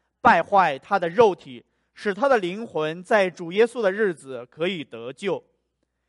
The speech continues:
你们这自夸是不好的，岂不知一点面教能使全团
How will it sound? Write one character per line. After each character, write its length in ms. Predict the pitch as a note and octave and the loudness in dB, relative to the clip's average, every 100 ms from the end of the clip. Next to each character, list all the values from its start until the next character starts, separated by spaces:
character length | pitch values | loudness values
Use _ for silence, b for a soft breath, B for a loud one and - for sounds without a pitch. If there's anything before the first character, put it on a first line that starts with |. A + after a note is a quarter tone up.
| _ _ _ | _ _ _
你 120 | F#3 | -6
们 140 | G3 A#3 | -4 0
这 160 | C#4+ | 0
自 220 | A#3+ B3+ G3 | 0 -2 -8
夸 420 | - A3 G3+ G#3 | -2 0 0 0
是 200 | - A3+ | -4 -4
不 140 | E4 | -2
好 360 | C4+ - D#3 A#2 | -6 -4 -6 -6
的， 220 | B2 B2 _ _ - | -12 -16 _ _ -16
岂 180 | - G#3+ | -12 -10
不 200 | D4+ A3+ | -8 -10
知 360 | A3+ G#3+ A3+ C4 | -8 -4 -4 -6
一 80 | |
点 200 | A#3+ F#3 E3+ | -8 -8 -6
面 240 | A3 E3+ | -8 -6
教 360 | A3 F#3 D#3+ D3 | -2 0 0 -4
能 200 | D3+ F#3 | -14 -14
使 160 | F3 | -14
全 360 | - - B2+ E3+ | -18 -16 -14 -14
团 400 | _ B2 A#2+ | _ -12 -12